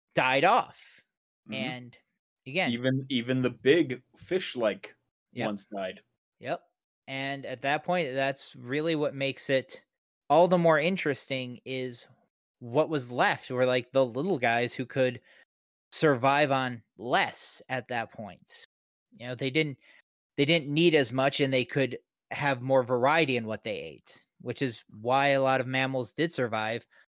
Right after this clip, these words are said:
Speaker 1: We scavenged for so much of what we had. And it's well worth it in that sense of, obviously, so, I mean, obviously that shift couldn't have occurred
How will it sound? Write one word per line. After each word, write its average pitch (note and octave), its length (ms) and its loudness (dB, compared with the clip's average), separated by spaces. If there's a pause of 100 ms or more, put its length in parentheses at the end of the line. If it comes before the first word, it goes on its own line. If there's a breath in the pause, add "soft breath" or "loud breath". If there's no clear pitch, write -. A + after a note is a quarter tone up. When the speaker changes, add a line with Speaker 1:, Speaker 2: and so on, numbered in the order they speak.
(360)
Speaker 1:
We C3 240 0
scavenged A#2+ 880 -2
for B2 140 -6
so A#2+ 240 -8
much G2+ 260 -12
of G2+ 120 -20
what G#2 160 -12
we G2+ 120 -16
had. F#2 180 -14 (760)
And A2+ 400 -12 (460)
it's - 440 -4 (120)
well E3+ 460 4
worth E3+ 400 2
it C3+ 220 -6
in C#3 220 -6
that C3+ 200 -4
sense C3+ 260 -4
of, B2 260 -4 (500)
obviously, D3+ 720 0 (440)
so, - 180 4
I E3 80 4
mean, D#3+ 160 -2
obviously D#3 440 0
that C#3 180 2
shift - 340 -2
couldn't D3+ 200 -2
have B2+ 120 -2
occurred C3+ 520 0